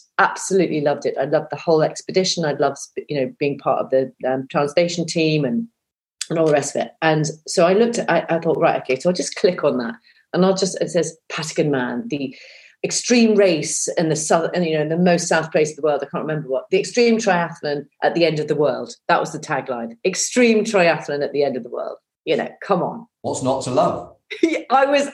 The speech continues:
Speaker 1: I was nearly in. I pretty much was. But then I looked at where it was based, and it was based in this place called Coyhaique,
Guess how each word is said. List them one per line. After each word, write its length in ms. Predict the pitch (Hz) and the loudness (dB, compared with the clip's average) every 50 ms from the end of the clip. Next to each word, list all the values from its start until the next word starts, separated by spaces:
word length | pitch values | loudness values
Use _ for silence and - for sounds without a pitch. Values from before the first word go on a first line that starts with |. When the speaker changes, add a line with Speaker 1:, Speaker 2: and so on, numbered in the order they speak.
| - | 0
Speaker 1:
I 100 | 208 214 | 2 2
was 160 | 233 277 - | 4 4 2
nearly 460 | 285 285 311 320 320 320 320 311 269 202 151 | 2 4 4 6 6 4 4 4 2 2 2
in. 240 | 131 - 156 180 - _ _ _ _ - 175 _ - | 0 -4 -8 -14 -20 _ _ _ _ -20 -18 _ -4
I 100 | 131 131 | -4 -4
pretty 280 | 139 - - - 147 139 | -4 -2 -4 -4 -4 -4
much 220 | 147 - - - | -6 -6 -6 -4
was. 180 | 147 131 127 - | -4 -4 -4 -4
But 180 | - - - | -8 -6 -2
then 260 | - 262 240 196 196 - | 0 2 2 2 0 2
I 100 | 185 202 | 2 2
looked 260 | 220 233 226 233 - | 4 4 2 0 -2
at 120 | 196 - - - | -6 -8 -6 -2
where 440 | 180 185 190 185 185 185 185 - - - | 2 2 4 4 4 4 2 2 0 -2
it 160 | 180 175 - | -4 -2 -2
was 140 | 160 156 156 | -4 -6 -4
based, 380 | - 175 147 135 135 - - - _ - - _ _ - | -2 0 0 0 -2 -4 -8 -16 _ -20 -20 _ _ -6
and 140 | - 160 170 | -4 -2 -2
it 80 | 135 117 | -2 -2
was 120 | 156 151 | -4 -4
based 360 | - - 185 175 151 147 - | 0 2 2 2 2 -2 -6
in 60 | 156 143 | -6 -8
this 100 | 143 - | -8 -6
place 260 | - 165 151 151 - | -4 -4 -4 -4 -4
called 140 | 160 151 156 | -6 -6 -6
Coyhaique, 760 | - 165 156 151 175 165 160 156 160 - - 135 147 180 180 | -4 -4 -2 2 2 2 2 0 -2 -6 -8 -8 -8 -8 -10